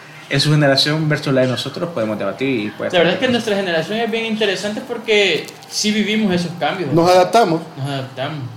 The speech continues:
Speaker 3: Desde el más
Speaker 1: Ujú.
Speaker 3: tecnológico, bueno, nosotros en el grupo
Speaker 1: Y
Speaker 3: de amigos
Speaker 1: seguimos,
Speaker 3: teníamos
Speaker 1: seguimos.
Speaker 3: como muy tecnológico, el, el René, el, el,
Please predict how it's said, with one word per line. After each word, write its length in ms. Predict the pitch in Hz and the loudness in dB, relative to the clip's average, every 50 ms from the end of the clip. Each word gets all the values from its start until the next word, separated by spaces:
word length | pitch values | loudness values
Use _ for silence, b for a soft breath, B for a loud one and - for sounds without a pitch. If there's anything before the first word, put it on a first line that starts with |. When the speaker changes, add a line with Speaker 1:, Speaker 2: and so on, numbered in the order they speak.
| - - - - - - | -18 -20 -20 -20 -18 -6
Speaker 3:
Desde 300 | 135 135 156 156 147 156 160 | 2 4 4 6 6 6 4
el 60 | 151 | 6
más 200 | 160 190 226 233 | 6 4 4 4
Speaker 1:
Ujú. 80 | 277 254 | 4 2
Speaker 3:
tecnológico, 680 | 240 233 240 240 262 269 262 262 254 - 269 269 262 - - - - - - - - - - - - | 4 4 6 6 6 4 4 2 2 2 0 0 0 -4 -12 -18 -20 -20 -20 -20 -20 -20 -20 -10 0
bueno, 160 | - 143 127 123 | 2 4 4 4
nosotros 220 | 117 143 147 160 165 | 2 2 2 4 4
en 40 | |
el 60 | 160 156 | 6 6
grupo 160 | 175 - 147 | 6 6 6
Speaker 1:
Y 20 | 156 | 6
Speaker 3:
de 60 | 185 | 6
amigos 320 | 180 165 - 202 202 208 208 | 6 6 6 6 6 6 6
Speaker 1:
seguimos, 340 | 170 190 202 214 202 170 | 4 4 4 4 4 4
Speaker 3:
teníamos 460 | 180 170 165 165 175 170 170 180 185 160 | 4 4 6 6 4 4 4 4 2 4
Speaker 1:
seguimos. 160 | 151 190 175 | 4 4 4
Speaker 3:
como 120 | 175 170 175 | 4 4 6
muy 180 | 180 185 190 185 | 6 6 6 6
tecnológico, 600 | 190 190 190 190 190 196 202 196 190 185 - 143 | 4 4 6 6 6 6 6 4 4 2 2 2
el, 160 | 131 123 113 123 | 2 2 0 0
el 220 | 135 123 120 113 | 0 0 0 0
René, 360 | 110 127 139 147 143 147 143 135 | 2 2 2 2 2 2 2 0
el, 60 | 131 | 0
el, 280 | 127 123 120 123 123 | -2 -4 -6 -6 -6